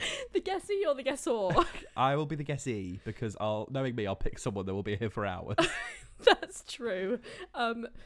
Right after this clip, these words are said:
Speaker 1: who, who would be a good person?
Speaker 2: We'll do this for Patreon. Let's do this for Patreon.
Speaker 1: Oh, yeah. Okay, we'll do
Speaker 2: Yes.
Speaker 1: it on Patreon. Okay.
Speaker 2: Yes. F-, patreon dot com forward slash queers.
Speaker 1: Good plug.
Speaker 2: Yes, thank you. Um, <laughs> good peg. Um,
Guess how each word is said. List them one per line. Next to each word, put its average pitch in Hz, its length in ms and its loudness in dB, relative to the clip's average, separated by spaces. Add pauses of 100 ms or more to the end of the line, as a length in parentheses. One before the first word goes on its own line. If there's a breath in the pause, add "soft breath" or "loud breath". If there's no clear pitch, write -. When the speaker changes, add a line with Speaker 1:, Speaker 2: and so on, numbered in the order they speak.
(260 loud breath)
Speaker 1:
who, 226 280 2
who 226 220 -2
would 226 160 -2
be 220 120 -4
a 196 60 0
good 185 300 -6
person? 160 640 -6 (1900 loud breath)
Speaker 2:
We'll 139 120 2
do 151 100 4
this 117 100 0
for 107 60 -2
Patreon. 98 380 4
Let's 113 140 -6
do 135 60 0
this 113 100 -4
for - 140 -6
Patreon. 90 340 -8 (120)
Speaker 1:
Oh, 330 100 6
yeah. 330 220 10
Okay, 226 180 4
we'll 220 100 2
do 254 80 0
Speaker 2:
Yes. - 40 6
Speaker 1:
it - 40 0
on 233 60 -4
Patreon. 190 260 -4
Okay. - 120 -8
Speaker 2:
Yes. - 320 -6 (160)
F-, - 100 -16 (120)
patreon 131 280 6
dot 113 120 4
com 110 120 4
forward 104 200 2
slash 98 160 0
queers. 90 400 -2 (420)
Speaker 1:
Good 170 140 -10
plug. - 180 -12 (100)
Speaker 2:
Yes, - 360 -6
thank 107 200 -8
you. 95 140 -8 (360 soft breath)
Um, 123 280 4
<laughs> - 60 -2
good - 160 2
peg. - 240 2 (300 loud breath)
Um, 262 600 8